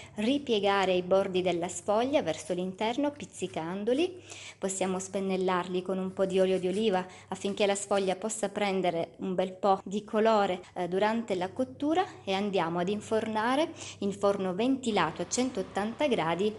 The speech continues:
per circa trenta minuti. Ecco, è passata una mezz'oretta, sforniamo la nostra torta rustica, che sarà davvero squisita, sia tiepida, ma vi posso garantire anche fredda.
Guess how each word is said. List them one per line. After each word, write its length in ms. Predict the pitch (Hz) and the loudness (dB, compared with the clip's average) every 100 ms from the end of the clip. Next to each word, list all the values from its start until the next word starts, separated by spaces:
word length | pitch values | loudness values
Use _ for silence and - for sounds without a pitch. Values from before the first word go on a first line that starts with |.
| - - | -10 -8
per 220 | - 247 262 | 0 0 0
circa 480 | - 180 180 - | 0 0 0 0
trenta 680 | 233 - 196 165 175 - 220 - | 0 4 4 4 0 0 -2 2
minuti. 800 | 240 254 190 170 - 185 190 - | 4 6 4 0 0 -2 -2 -4
Ecco, 220 | - 254 226 | 4 6 6
è 80 | |
passata 420 | 226 240 - 277 240 | 4 4 6 4 4
una 140 | 220 | 4
mezz'oretta, 680 | 220 214 233 240 285 - 339 | 2 4 6 6 4 2 0
sforniamo 640 | 339 196 202 208 202 190 | 2 0 0 0 0 0
la 120 | 185 | 0
nostra 360 | 190 208 - 208 | 0 -2 -2 -4
torta 640 | 208 240 226 226 - 190 196 - | 0 2 2 0 -2 -2 -2 -6
rustica, 800 | 220 247 269 - 311 311 349 381 381 | 0 2 0 -2 -2 0 2 2 0
che 380 | - 214 190 262 - | 0 2 4 2 -4
sarà 460 | - - 208 185 180 | -10 -2 0 0 0
davvero 400 | 185 180 226 269 | -2 2 2 2
squisita, 760 | 269 - 226 - 208 151 165 170 | -2 -2 -2 0 -4 -4 -10 -12
sia 380 | - - 240 247 220 | -12 -6 2 2 2
tiepida, 760 | - - 151 139 190 208 285 - - - - | -6 -4 -4 -2 -2 0 0 -4 -18 -12 -4
ma 140 | 202 | -2
vi 140 | 202 | 0
posso 320 | 226 233 - 185 | -2 -2 -2 -2
garantire 800 | 185 185 196 - 269 311 311 - | -2 -2 -4 0 4 4 0 -4
anche 420 | 190 196 214 277 | -2 -2 -2 -4
fredda. 520 | 269 175 - - - | -2 -2 -2 -2 -6